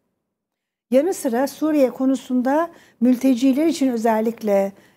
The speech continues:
yıllardır mücadele eden Natali Avazyan,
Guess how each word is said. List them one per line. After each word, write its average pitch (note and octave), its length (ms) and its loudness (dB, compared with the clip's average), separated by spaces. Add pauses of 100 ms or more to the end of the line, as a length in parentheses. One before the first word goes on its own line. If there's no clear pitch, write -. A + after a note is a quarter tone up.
yıllardır A#3 760 0
mücadele G3+ 720 -2 (240)
eden C4+ 300 -2 (240)
Natali B3+ 400 2
Avazyan, G#3+ 540 0